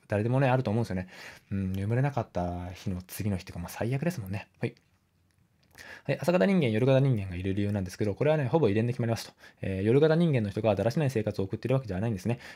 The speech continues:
えー、社会の生活が朝型に合わせて作られていますと。で、あの、まあ、これね、すごいその、人間がまだその、こん-、これだけ科-、科学が進化してないよ。もっと昔、昔々のことですよね。まだ人間に外敵というね、まあ、猛獣とかに襲われる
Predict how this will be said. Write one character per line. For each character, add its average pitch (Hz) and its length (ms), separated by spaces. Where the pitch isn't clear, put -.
え 123 60
ー、 127 40
社 180 120
会 160 120
の 135 80
生 131 160
活 135 220
が 151 120
朝 135 140
型 147 160
に 160 80
合 170 40
わ 160 40
せ 151 80
て 147 160
作 - 140
ら 160 60
れ 139 60
て - 80
い 92 40
ま 90 60
す - 60
と。 - 80
で、 104 160
あ 92 60
の、 92 340
ま 131 100
あ、 - 20
こ - 100
れ 190 80
ね、 240 160
す - 80
ご 143 140
い 127 40
そ 123 120
の、 104 260
人 180 160
間 202 180
が 196 180
ま 139 140
だ 117 80
そ 101 100
の、 101 100
こ 127 120
ん-、 143 140
こ - 160
れ 151 80
だ 156 100
け 156 240
科-、 143 300
科 156 140
学 135 240
が 90 80
進 139 180
化 110 140
し - 60
て 101 60
な 104 100
い 90 100
よ。 87 140
も 139 120
っ - 40
と 98 100
昔、 131 460
昔 127 320
々 160 100
の 151 80
こ 151 80
と 143 80
で 104 60
す - 60
よ 92 60
ね。 98 140
ま 113 100
だ 101 80
人 123 240
間 135 140
に 113 80
外 117 220
敵 147 180
と 147 80
い 147 80
う 151 40
ね、 170 100
ま 101 100
あ、 - 20
猛 120 200
獣 143 200
と 156 100
か 113 100
に 87 140
襲 - 120
わ 151 80
れ 160 80
る 160 220